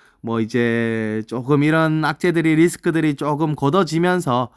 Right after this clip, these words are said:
시장에 좀 열기를 더해 주기를,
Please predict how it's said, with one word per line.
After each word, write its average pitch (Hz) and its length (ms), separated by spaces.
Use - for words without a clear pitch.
시장에 135 500
좀 120 480
열기를 143 540
더해 131 420
주기를, 135 560